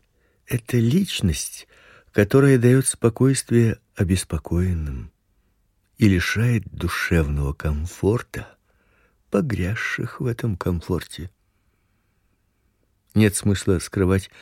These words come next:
что традиционный Иисус в действительности куда более радикальный и вызывающий,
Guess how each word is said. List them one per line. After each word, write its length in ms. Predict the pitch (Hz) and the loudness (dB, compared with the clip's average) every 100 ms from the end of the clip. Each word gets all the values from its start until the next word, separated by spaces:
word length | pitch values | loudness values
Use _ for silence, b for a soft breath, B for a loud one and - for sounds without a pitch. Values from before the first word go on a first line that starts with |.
| B B | B B
что 320 | - 92 87 | -6 0 0
традиционный 1000 | - - 92 90 92 - 90 120 120 98 | -2 -2 0 2 0 0 2 4 2 0
Иисус 560 | - 85 82 - 113 - B B B B | 0 -2 -2 -2 -4 -4 B B B B
в 100 | 69 | -4
действительности 1040 | 71 95 90 - 85 95 104 98 95 - 98 | 2 2 2 0 -2 2 2 2 0 -4 -6
куда 340 | - 76 90 | -4 0 0
более 360 | 98 123 135 123 | 2 0 2 2
радикальный 720 | 120 113 113 104 92 87 78 | 0 0 2 2 4 4 2
и 180 | - | 0
вызывающий, 800 | 92 82 71 76 113 117 - 73 | 0 0 -2 -2 -2 -2 -6 -8